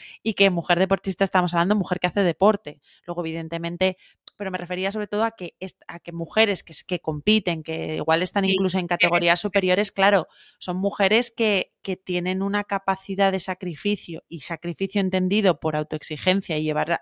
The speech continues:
Speaker 1: llevarse al, a extremos, pues que sí, pues que a veces igual no son del todo saludables,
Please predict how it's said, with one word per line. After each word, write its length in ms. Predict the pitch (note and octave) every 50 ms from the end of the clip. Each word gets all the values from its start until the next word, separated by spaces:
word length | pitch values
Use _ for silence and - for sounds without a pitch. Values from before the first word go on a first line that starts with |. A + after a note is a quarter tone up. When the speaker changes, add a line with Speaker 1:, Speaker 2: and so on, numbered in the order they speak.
| _ -
Speaker 1:
llevarse 420 | D#3+ D#3+ D3+ D#3+ E3+ - - F#3+
al, 160 | E3 D#3 D3+ -
a 200 | - D3+ D3+ D3+
extremos, 720 | D3+ - - - - F#3 F3+ F#3 F#3 F3+ E3 D3+ - - _ _ _ _ _ _ - - - - _ _ _ _ _ _ _
pues 140 | - F3 -
que 120 | - E3+
sí, 800 | D#3+ - E3 D#3 D#3 D#3 D3+ D3+ D3+ D#3 D#3+ D#3+ D#3 D#3 D#3 D#3+ D#3
pues 160 | D3+ D3+ C3+
que 80 | - -
a 60 | C#3+
veces 260 | D3+ D#3 - F#3 D#3+
igual 260 | E3+ E3+ D#3+ E3+ E3+ D#3+
no 100 | E3 D#3
son 160 | E3 E3+ D#3+
del 140 | D#3+ D#3+ D#3
todo 220 | F3 E3+ E3+ E3+
saludables, 800 | - - E3 E3+ E3+ E3+ F3 F3 F3 F3 F3+ F3+ G3 A3 -